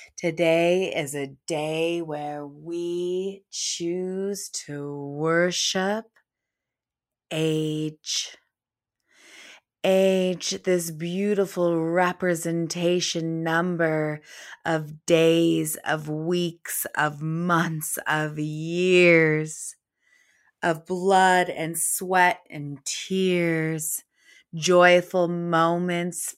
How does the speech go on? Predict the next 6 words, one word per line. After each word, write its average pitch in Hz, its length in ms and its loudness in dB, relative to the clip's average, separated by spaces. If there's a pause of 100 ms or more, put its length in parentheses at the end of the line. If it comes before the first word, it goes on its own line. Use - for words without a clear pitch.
painful 180 1000 -2
experiences, 175 1800 0 (400)
love, 185 840 -2 (340)
heartbreak, 180 1040 4 (140)
mourning, 175 1160 4
grief, 185 960 0